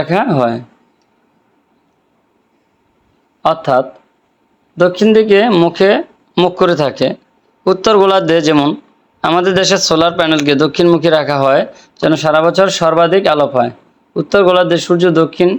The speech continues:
আকাশ দিয়ে পূর্ব থেকে পশ্চিম পরিভ্রমণ করে, তাই সবচেয়ে বেশি সূর্যের আলো পেতে একই দিকে মুখ করে রাখা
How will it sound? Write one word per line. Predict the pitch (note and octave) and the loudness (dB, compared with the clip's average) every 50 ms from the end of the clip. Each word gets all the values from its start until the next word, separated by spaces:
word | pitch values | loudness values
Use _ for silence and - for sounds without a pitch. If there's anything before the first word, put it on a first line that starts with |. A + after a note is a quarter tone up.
| - - _ _ _ _ _ _ _ _ - | -8 -14 _ _ _ _ _ _ _ _ -6
আকাশ | D#3 D#3 E3+ E3+ D3+ D3+ | -2 0 0 0 0 0
দিয়ে | D#3+ D#3+ D#3 G#3+ | 0 -2 0 0
পূর্ব | F3+ F#3 F#3+ G3 E3+ | 0 2 2 2 2
থেকে | E3+ D#3+ D#3+ D3 D#3+ | 2 0 0 0 0
পশ্চিম | F3+ F3+ F3+ - - G#3 A3+ A#3 - - - | -2 -2 -2 -2 -2 -2 -2 -2 -4 -4 0
পরিভ্রমণ | F#3+ F3+ F3+ F3+ E3+ D#3 D#3 D#3+ F3 G3+ B3+ E4 - | 0 2 2 2 2 2 2 2 2 0 -2 -2 0
করে, | D#3+ C#3+ B2+ A#2+ A#2+ B2 - _ _ _ _ _ _ _ _ | 0 2 2 0 -2 -6 -12 _ _ _ _ _ _ _ _
তাই | D#3+ C#3+ C#3+ C#3+ D3 - | 0 0 0 -2 -2 -2
সবচেয়ে | D#3+ D#3 D#3 - - - G#3 G#3 G#3+ A3+ B3+ - - _ _ _ _ _ _ _ _ _ _ _ - | -2 -2 -2 -6 -4 -2 0 2 2 0 -2 -6 -12 _ _ _ _ _ _ _ _ _ _ _ -6
বেশি | C3+ C3 D3+ F#3+ G3 F#3+ - D#3 D#3 E3 F#3 F3 - | -4 0 0 0 0 0 0 0 0 0 0 -2 -2
সূর্যের | - E3 E3 D#3+ F3 F3+ F3 E3+ | 0 0 0 2 2 2 2 2
আলো | E3+ E3+ D3+ D#3+ | 2 0 0 -2
পেতে | F3 - - D#3+ D3+ E3+ F3+ F3+ E3 | -2 -2 0 0 0 2 2 0 0
একই | D#3+ F#3 G3 G3 F3+ | 2 2 2 2 2
দিকে | F#3 F3+ F#3 F#3 E3+ D#3+ | 2 2 2 2 2 2
মুখ | D#3 D#3 C#3+ - - | 2 0 -2 -2 -2
করে | D#3 D3 D3+ D#3 | 0 2 2 2
রাখা | D3+ - E3 | 0 -2 -4